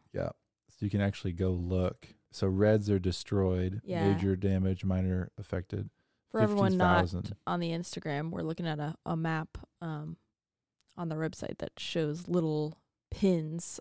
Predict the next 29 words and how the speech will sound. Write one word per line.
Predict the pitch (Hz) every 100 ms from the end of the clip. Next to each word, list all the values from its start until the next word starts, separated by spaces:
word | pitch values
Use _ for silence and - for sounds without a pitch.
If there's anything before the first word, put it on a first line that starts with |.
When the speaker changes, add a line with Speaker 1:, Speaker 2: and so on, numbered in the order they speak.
| -
Speaker 2:
all | 165 156
over | 160 151 139
where | 147 - -
there | -
was | 156 156
a | 151
house | 156 147 -
that | 156
was | 156
destroyed | - 156 - 165 147 143 - _ _ _ _
or | - 165 147 143
had | 165 156 _ _ -
any | 170 151
sort | - 165 156
of | 156 - _ _ _ _ _
level | 165 156 160
of | 165
damage. | 160 147 143 - -
And | - 160 180 -
at | 170 -
the |
tip | - - - - _ _ _ _
is, | - - - -
of | -
course, | - -
the | -
lighthouse | - - - - -
cottages. | - - 196 - 110 -
Speaker 1:
Yeah. | -